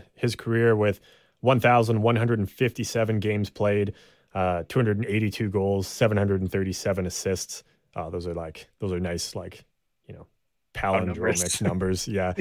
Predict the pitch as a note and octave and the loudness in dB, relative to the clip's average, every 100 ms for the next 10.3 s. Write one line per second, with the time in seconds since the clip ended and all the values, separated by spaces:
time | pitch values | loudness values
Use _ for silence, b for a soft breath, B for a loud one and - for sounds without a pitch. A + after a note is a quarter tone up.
0 | - - - A2+ G#2+ G#2+ - - B2+ A2 | -2 0 6 6 6 4 -2 4 4 4
1 | - A2 C3 A#2+ A#2 A2+ G#2+ A#2 A2+ A2 | -2 4 6 8 6 6 6 4 4 2
2 | A2 G2+ G2 G2 G2 - G#2 F#2 - E2+ | 0 0 0 0 -2 -4 -4 -6 -4 -8
3 | D#2+ - - b b b b b - G2 | -6 -12 -14 b b b b b -4 -2
4 | D#2+ - - F#2 - G2 - - - _ | -2 -6 -4 -2 -4 -10 -12 -14 -18 _
5 | _ _ _ _ _ - - C3+ C3+ C#3+ | _ _ _ _ _ -8 2 4 4 2
6 | A#2 G#2 - - F#3 _ _ - G#2+ - | 4 2 0 -10 -20 _ _ -8 -6 -2
7 | G#2 F#2+ - E2+ D#2+ - _ _ _ _ | -2 -2 -6 -10 -10 -16 _ _ _ _
8 | _ _ _ - F2+ - _ - - _ | _ _ _ -8 -8 -10 _ -20 -20 _
9 | - C#3 A#2+ A#2 B2 B2 D#3 D#3 D3 D3 | -4 2 4 4 2 4 8 8 8 4
10 | C3+ B2+ | 0 -2